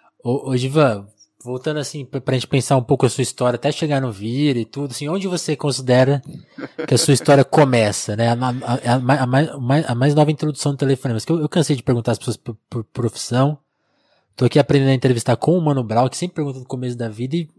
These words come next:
me surgiu essa pergunta. Onde, onde você acha que a sua história começa? E aí, aí eu falo, de, essa pergunta pode ter dois caminhos, eu, eu avalio, assim. Você pode tentar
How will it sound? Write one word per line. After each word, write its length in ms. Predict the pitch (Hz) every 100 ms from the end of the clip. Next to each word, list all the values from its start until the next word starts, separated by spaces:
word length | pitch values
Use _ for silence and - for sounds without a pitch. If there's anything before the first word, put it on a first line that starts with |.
| _
me 140 | 147 156
surgiu 200 | - 165
essa 160 | 151
pergunta. 360 | 165 185 147 131
Onde, 240 | 202 - - - - -
onde 180 | - 202
você 80 | -
acha 100 | 180
que 60 | -
a 40 |
sua 100 | -
história 260 | 147 160 147
começa? 480 | - 147 123 110 123
E 80 | 151
aí, 100 | 147
aí 100 | 147
eu 100 | 160
falo, 220 | - 170
de, 300 | 156 147 156 _ 160
essa 420 | - 139 135 135 -
pergunta 200 | 165 143
pode 180 | 170
ter 80 | -
dois 200 | 160 196
caminhos, 420 | - 202 151 131 117
eu, 200 | 123 131
eu 100 | 131
avalio, 460 | 127 117 135 123
assim. 160 | 117 117
Você 100 | -
pode 160 | 170 160
tentar 220 | 180